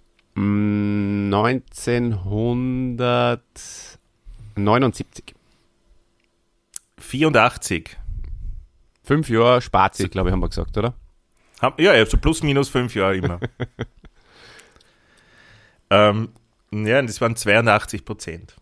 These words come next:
Speaker 2: Ähm,
Speaker 1: Genau, hab ich
Speaker 2: sein
Speaker 1: gesagt.
Speaker 2: erster Grand Slam Mixtitel war wo?
Speaker 1: Ja, er hat nur einen
Speaker 2: Sein
Speaker 1: Grand Slam
Speaker 2: einziger auch.
Speaker 1: Mixtitel gemacht und das habe ich vorher bereits gesagt.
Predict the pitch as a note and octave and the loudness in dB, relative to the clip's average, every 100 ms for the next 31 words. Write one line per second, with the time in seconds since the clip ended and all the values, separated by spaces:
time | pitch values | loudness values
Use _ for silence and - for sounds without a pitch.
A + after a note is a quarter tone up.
0 | _ _ _ _ _ G2 G2 G#2 G#2 G#2 | _ _ _ _ _ -2 0 -2 -6 -8
1 | F2 - _ F#2+ G#2 A#2+ D#3+ - - D#3+ | -8 -12 _ -4 -2 0 0 0 2 2
2 | D#3+ D3+ B2+ C3 E3+ A#2+ C3 G3+ - - | 2 2 4 4 2 0 0 2 -2 -2
3 | A2 - A#2 G#2+ F#2 F#2 B2+ G3+ _ _ | -4 2 2 4 4 4 2 0 _ _
4 | _ G#2+ F#2+ G#2 G2 C3+ A3 - - - | _ -14 -2 0 2 2 0 -6 -8 -10
5 | - - - - - _ _ _ _ _ | -10 -12 -14 -18 -20 _ _ _ _ _
6 | _ A2 A2+ A2+ B2 C3 A2 G2+ A2+ G#2 | _ 0 4 4 4 2 2 4 4 4
7 | G#2 C#3+ G#2+ C3 A2 F2+ F2+ - - A2+ | 2 2 2 2 4 2 0 -4 -10 -8
8 | A2+ G#2+ F#2+ - G#2 - G2 F#2 G2 G2 | -4 -4 -4 -2 -4 -4 -10 -8 -6 -6
9 | - G2 F2+ F#2 F#2+ - - - - - | -4 -4 -4 -4 -6 -8 -14 -14 -16 -20